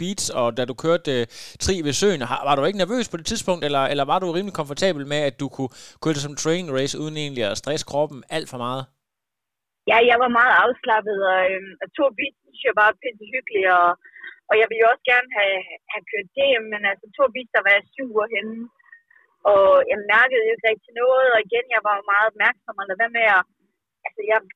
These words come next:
Speaker 2: jeg havde selvfølgelig heldigvis en stor føring, så jeg havde ikke grund til heller ikke at presse mig selv for meget, så, så løbet, det var mere eller mindre, øh, en, en hygge, øh, lundetur, selvom det altid er hårdt at løbe i stranden. Det var bare fedt at være med.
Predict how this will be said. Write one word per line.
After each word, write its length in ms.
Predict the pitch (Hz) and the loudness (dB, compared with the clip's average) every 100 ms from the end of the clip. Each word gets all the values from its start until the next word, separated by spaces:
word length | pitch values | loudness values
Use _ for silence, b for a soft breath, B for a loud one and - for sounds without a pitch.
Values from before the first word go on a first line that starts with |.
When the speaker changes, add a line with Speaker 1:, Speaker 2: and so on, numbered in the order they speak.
| - | -2
Speaker 2:
jeg 60 | 233 | 2
havde 160 | 233 254 - | 4 2 -2
selvfølgelig 380 | - 277 269 294 | -4 -2 0 -2
heldigvis 300 | 277 269 - | -2 -6 -14
en 140 | 226 | -12
stor 140 | - 269 - | -2 0 2
føring, 280 | 277 277 269 | 2 4 2
så 60 | 262 214 | 0 2
jeg 80 | 202 | 2
havde 180 | 220 226 | 4 4
ikke 120 | 254 - B B B _ - | 2 -6 B B B _ -2
grund 200 | 285 285 | 0 0
til 180 | 247 233 | 2 2
heller 160 | 233 220 | 4 2
ikke 120 | 220 | -2
at 100 | - | 2
presse 240 | 233 311 - | 2 2 -6
mig 80 | 208 226 | -6 -2
selv 140 | 226 196 | -2 -4
for 80 | 202 170 | -2 2
meget, 240 | 220 240 220 | 4 4 2
så, 80 | 220 196 180 _ _ _ _ | 2 2 0 _ _ _ _
så 60 | 226 | 2
løbet, 300 | 269 285 226 214 | 4 4 2 0
det 60 | |
var 160 | 254 240 | 0 2
mere 120 | 247 | 0
eller 160 | 220 214 | 0 -2
mindre, 240 | 240 247 233 208 185 - _ _ _ _ - | -2 2 4 4 0 -10 _ _ _ _ -4
øh, 400 | 208 190 180 185 180 - 220 | 0 2 0 -2 -4 -4 -4
en, 100 | 220 214 | -4 -6
en 100 | 226 233 | -10 -6
hygge, 300 | 240 269 285 240 196 180 | -4 2 4 4 4 2
øh, 180 | 220 208 202 | 2 2 2
lundetur, 720 | 233 240 233 214 - - 247 208 202 175 | 2 4 2 2 -6 -2 2 2 0 0
selvom 220 | 269 220 208 | 0 0 -4
det 80 | 220 233 | 0 2
altid 280 | 233 233 226 | 2 0 0
er 80 | 208 | 0
hårdt 220 | 214 233 220 | 0 2 2
at 60 | |
løbe 160 | 226 - | 0 -2
i 60 | 208 | -4
stranden. 340 | - 247 220 185 - B B _ - | 0 0 0 -12 -16 B B _ -4
Det 80 | 233 | 2
var 100 | 233 | 2
bare 140 | 262 | 2
fedt 140 | 277 269 | 2 2
at 80 | 214 | 0
være 160 | 175 | -2
med. 100 | 185 | 0